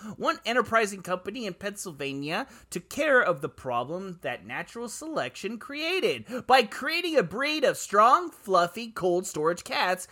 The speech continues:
called refrigerator cats, which still exist to today.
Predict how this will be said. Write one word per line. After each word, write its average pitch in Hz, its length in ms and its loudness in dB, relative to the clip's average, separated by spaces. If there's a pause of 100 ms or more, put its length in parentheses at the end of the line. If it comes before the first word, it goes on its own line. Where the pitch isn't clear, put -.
(220)
called 165 340 2
refrigerator 349 1000 4
cats, 127 600 -2 (200)
which 208 180 4
still 160 360 0
exist 143 500 -6
to 110 300 -6
today. - 1000 -8